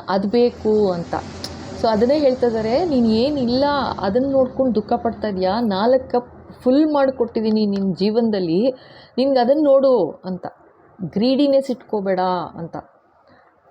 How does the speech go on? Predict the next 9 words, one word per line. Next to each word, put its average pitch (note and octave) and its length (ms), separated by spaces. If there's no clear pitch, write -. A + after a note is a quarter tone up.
ಕಂಟೆಂಟ್ಮೆಂಟ್ C4+ 760
ಇರ್ಬೇಕು, F#3 560
ಏನಿದೆ C#4 600
ಅದ್ರಲ್ಲಿ B3+ 380
ಖುಷಿಯಾಗಿರೋ A#3+ 520
ಥರ G#3+ 160
ಇರ್ಬೇಕು. F#3 460
ಹಾಗೆ A3 380
ಅಂತ C4 220